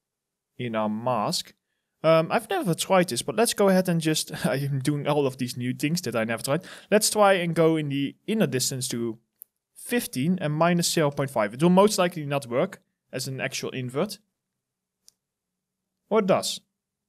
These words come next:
It works a little bit. But yeah, basically, this is the thing. We can basically just keep playing around with these settings and trying to find, like, the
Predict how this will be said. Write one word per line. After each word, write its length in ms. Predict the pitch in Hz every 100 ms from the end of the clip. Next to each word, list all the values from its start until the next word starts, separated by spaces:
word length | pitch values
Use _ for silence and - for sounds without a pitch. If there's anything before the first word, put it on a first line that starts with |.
| _ _ _
It 160 | 220 214
works 240 | 226 220
a 20 | 160
little 220 | 135 95
bit. 240 | 95 - _ _ -
But 140 | 185
yeah, 240 | 165 90 - 156
basically, 680 | 180 190 - - 185 175 - _ 147
this 220 | 170 165
is 120 | 156
the 100 | 131
thing. 260 | 117 104 120
We 400 | 156 170 165 _ _ _ -
can 140 | 165
basically 320 | 165 190 185 170
just 240 | 160 -
keep 280 | 196 196 196 _ _ _ _ _ _ _
playing 300 | - 180 175
around 280 | 165 160 156
with 120 | 143
these 160 | 127 123
settings 400 | 165 156 156 -
and 140 | 127 127
trying 320 | 147 147 147
to 80 | 151
find, 500 | - 135 139 139 - _ _ _ _ _ _ _ _ _ _ _ _ -
like, 160 | 127 127
the 340 | 117 117